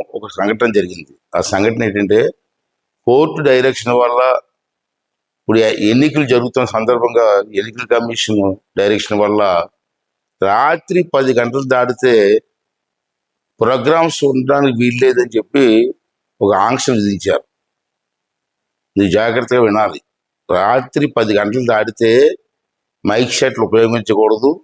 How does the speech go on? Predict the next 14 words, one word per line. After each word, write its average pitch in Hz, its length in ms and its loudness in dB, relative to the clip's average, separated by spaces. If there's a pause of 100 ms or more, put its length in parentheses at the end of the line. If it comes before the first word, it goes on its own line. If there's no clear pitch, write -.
(540)
స్టేజ్ 139 600 0
ప్రోగ్రామ్స్ 131 560 0
ఉండకూడదని 110 640 0
చెప్పి 147 300 -2 (500)
క్లియర్గా 135 480 2
డైరెక్షన్ 107 640 0
రావడం 92 280 -2
జరిగింది. 80 480 -10 (480)
అయితే 127 200 0
మన 156 120 2
నర్సీపట్నంలో 143 720 0
మనకు 117 220 0
అలవాటు 117 380 2
ఏంటంటే, 104 600 0